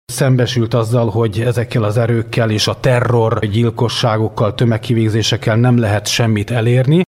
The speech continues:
ezért átcsoportosított, és kért újabb alakulatokat, és ekkortól már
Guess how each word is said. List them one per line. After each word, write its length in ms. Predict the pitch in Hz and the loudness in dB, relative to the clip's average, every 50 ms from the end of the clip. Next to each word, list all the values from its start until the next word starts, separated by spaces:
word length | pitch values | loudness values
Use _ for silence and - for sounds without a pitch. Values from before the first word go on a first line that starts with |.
| _ _ 143 | _ _ -2
ezért 480 | 135 123 117 127 127 120 120 123 127 - - _ - | 0 0 2 2 0 0 -2 -6 -10 -12 -12 _ -2
átcsoportosított, 1400 | - 110 107 - - - - - - 123 123 120 - - 123 - - 143 131 131 135 165 170 175 170 175 - 170 - _ _ _ - | -2 -2 -2 -2 -2 -2 -2 0 0 0 -2 0 0 -2 -2 0 0 0 0 2 2 2 2 0 -2 -4 -6 -6 -6 _ _ _ 0
és 380 | 139 127 123 117 - - - - - _ _ | 0 2 2 2 0 -2 -6 -6 -10 _ _
kért 440 | - 131 120 120 117 120 - - 123 113 - _ - | 0 0 2 2 0 -2 -2 -2 -2 -2 -2 _ -2
újabb 300 | 120 120 110 107 104 101 | -2 0 2 0 0 0
alakulatokat, 1040 | 117 113 127 135 131 131 165 160 151 131 143 156 127 - 160 156 156 - - - - - | 0 2 2 0 2 0 0 0 0 0 0 -2 0 2 0 0 0 -2 -8 -10 -8 -4
és 200 | - 120 - - | -4 -2 0 0
ekkortól 600 | 143 135 135 - 135 120 113 - 135 113 107 104 | -2 -2 0 0 0 0 0 0 0 0 2 2
már 260 | 113 120 120 123 123 | 2 2 2 2 0